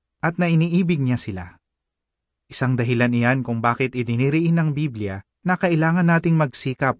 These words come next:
para lubusan siyang makilala. Lumapit kayo sa Diyos at lalapit siya sa inyo.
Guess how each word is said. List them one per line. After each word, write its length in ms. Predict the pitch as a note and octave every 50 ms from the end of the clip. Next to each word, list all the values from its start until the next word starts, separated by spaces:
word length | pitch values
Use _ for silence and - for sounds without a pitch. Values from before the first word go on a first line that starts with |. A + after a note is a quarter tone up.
| _ _ -
para 240 | C3 C3 D3 D#3 D3
lubusan 560 | C#3+ C#3+ C3+ B2 C#3 C3+ C3 - C3 B2+ B2
siyang 160 | - B2+ B2
makilala. 640 | A#2+ A#2 - - A2 G2+ F#2 F#2 F2+ F2 D#2+ D#2 - _ _ _ _ _ _ _ _ _ _ _ _ _ _ _ _ _ _ _ _ _ _ _ _ _ _ _ _ _ _ _ _
Lumapit 480 | A2 G#2+ G#2 G#2+ A#2+ D3 E3 - G3 F#3+
kayo 320 | - F#3 F3 F3 F3 E3+
sa 160 | E3+ E3 C#3+
Diyos 480 | - A#2+ G#2+ G#2 G#2+ - - - - -
at 240 | - B2+ A2+ - -
lalapit 560 | A2+ G#2 G2+ G2+ G#2+ A#2 A#2 - C3+ A#2+ -
siya 240 | - - A#2 G#2+ G#2+
sa 160 | - A#2 G#2
inyo. 320 | G2+ F#2+ F#2 F2 E2 E2